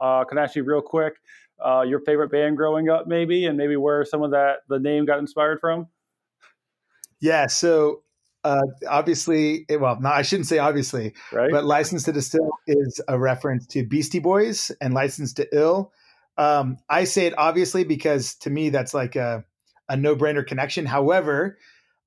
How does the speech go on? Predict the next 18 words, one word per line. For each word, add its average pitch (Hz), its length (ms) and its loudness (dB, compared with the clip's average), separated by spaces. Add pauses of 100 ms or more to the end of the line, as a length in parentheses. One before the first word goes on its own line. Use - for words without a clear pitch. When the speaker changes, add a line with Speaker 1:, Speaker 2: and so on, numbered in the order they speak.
(120)
Speaker 2:
um, 139 320 0
I 139 120 0
have 143 360 -2
run 143 160 2
into 139 300 -2
several 131 540 -2
people 143 320 -4
that 131 100 0
are - 80 -2
maybe 139 180 -2
a 139 60 2
little 139 200 2
bit 135 120 -6
older 147 260 2
than 151 160 0
I 151 120 2
am 160 320 2
that, 135 240 0